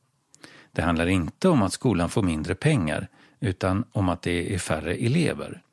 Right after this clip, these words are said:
Men det kan såklart skapa oro i personalgruppen och bland föräldrar, säger hon. Skolans resurser styrs uteslutande av elevpengen.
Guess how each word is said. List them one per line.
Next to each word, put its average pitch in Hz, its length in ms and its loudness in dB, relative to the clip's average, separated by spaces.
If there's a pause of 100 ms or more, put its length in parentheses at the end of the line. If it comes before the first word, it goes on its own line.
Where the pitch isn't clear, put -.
(180)
Men 160 360 2
det 147 120 0
kan 90 240 0
såklart 87 380 0
skapa 90 320 -2
oro 85 420 0
i 82 80 -2
personalgruppen 87 1120 -2 (280)
och - 120 -4
bland 73 380 -4
föräldrar, 85 800 -2
säger 80 360 -6
hon. - 140 -4 (2500)
Skolans 139 640 2
resurser 127 580 2
styrs - 440 -2
uteslutande 87 880 -2
av 80 180 -4
elevpengen. 98 1040 -2